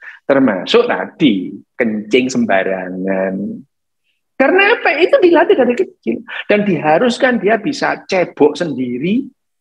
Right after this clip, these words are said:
membersihkan pipis dan pupnya di toilet, gitu. Makanya syarat masuk T K itu adalah dia bisa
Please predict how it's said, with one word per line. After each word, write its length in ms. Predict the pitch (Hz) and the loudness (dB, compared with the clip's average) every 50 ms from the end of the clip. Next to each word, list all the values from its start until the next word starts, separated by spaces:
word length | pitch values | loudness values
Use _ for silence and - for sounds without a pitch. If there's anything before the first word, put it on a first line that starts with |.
| _ _ _ | _ _ _
membersihkan 1120 | 175 190 170 139 - 123 - - - 170 165 165 - - 214 220 226 226 220 - - _ | 0 0 0 2 0 -2 -2 -2 -4 -4 -4 -4 -2 -2 0 0 0 -2 -4 -6 -8 _
pipis 480 | - 214 202 208 - 254 226 - - - | -2 -2 -2 0 2 2 2 2 0 0
dan 240 | 262 233 - - | 0 0 0 0
pupnya 480 | - - 208 208 104 - 185 202 208 214 | 0 0 0 0 0 -2 0 0 0 2
di 160 | 208 - - | 0 -2 0
toilet, 480 | - 135 123 139 151 113 82 80 - - _ | 0 -2 -4 -2 -2 -2 -4 -4 -6 -10 _
gitu. 240 | - - - 98 - _ 139 | -18 -16 -16 -18 -6 _ -2
Makanya 400 | 139 135 139 165 226 226 - - | 0 0 0 0 0 -2 -4 -6
syarat 720 | - - - - 269 262 247 240 247 277 285 285 277 - | -8 -6 -2 0 0 0 2 2 2 0 0 -2 -6 -10
masuk 640 | 214 233 240 233 220 226 - - 349 330 - - - | -6 -4 -4 -4 -4 -4 -2 0 2 2 2 2 2
T 240 | 262 208 175 - - | 0 0 0 -4 -2
K 80 | - 160 123 131 170 220 226 160 | -2 0 0 0 0 -2 -2 -4
itu 320 | 123 120 110 - 151 196 | -6 -6 -6 -4 -2 0
adalah 320 | 196 170 143 160 214 226 - - - - - | 0 0 2 0 -2 -2 -2 -8 -18 -20 -12
dia 240 | _ - 226 262 262 | _ 2 2 2 2
bisa 320 | 262 - 170 - 190 170 | 2 -2 -2 0 0 -2